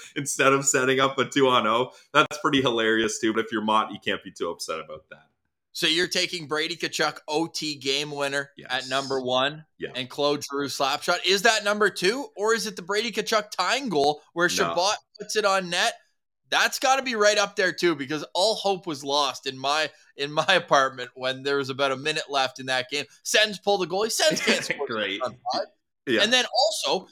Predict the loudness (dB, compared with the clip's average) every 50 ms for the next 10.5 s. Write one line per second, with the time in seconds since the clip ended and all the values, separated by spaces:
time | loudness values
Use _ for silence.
0 | _ _ -8 -8 -6 -4 -4 -4 -2 -2 -2 0 0 0 0 0 0 0 2 2
1 | 2 2 0 -4 -4 -4 -4 -2 -2 -2 -2 -2 -8 -10 _ _ -8 -6 -6 -4
2 | -6 -6 -4 -4 -4 -4 -2 -4 -4 -6 -6 -8 -8 -4 -2 -2 -2 -4 -6 _
3 | -10 -6 -4 -4 -6 -6 -12 -10 -4 -2 -2 -2 -2 -4 -8 -8 -4 -4 -4 -4
4 | -6 -12 -12 -14 -12 -6 -4 -4 -4 -2 -2 0 0 0 0 -2 -8 -16 _ _
5 | _ _ _ -2 0 0 0 0 0 -2 -2 0 -2 -2 -2 0 -2 -2 -2 -2
6 | -6 -6 -6 -4 -4 -2 -4 -6 -6 -8 -2 -2 0 2 2 2 0 -2 -6 _
7 | _ _ _ _ _ _ -2 -2 0 0 0 -2 -2 0 0 2 2 2 0 -4
8 | -6 -8 -8 -10 -14 -14 -10 -8 -8 -8 -6 -6 -8 -6 -4 -6 -6 -4 -2 0
9 | 0 0 0 -2 -6 -14 -12 -8 -8 -8 -6 -2 4 6 6 6 6 2 2 0
10 | 0 0 -2 -6 -6 -2 0 0 0